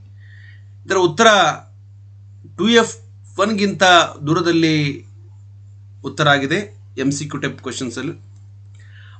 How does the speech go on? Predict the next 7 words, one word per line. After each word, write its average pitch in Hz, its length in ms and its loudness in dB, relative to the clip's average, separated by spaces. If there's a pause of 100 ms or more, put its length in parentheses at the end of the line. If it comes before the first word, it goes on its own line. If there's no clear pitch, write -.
(120)
ಮಸೂರದ 262 380 2
ಸಾಮರ್ಥ್ಯದ 233 560 2
ಎಸ್ 196 220 0
ಐ 214 140 4
ಏಕಮಾನ 185 340 0
ತಿಳಿಸಿ. 147 340 -2 (760)
ವಿದ್ಯಾರ್ಥಿಗಳೇ, 156 460 2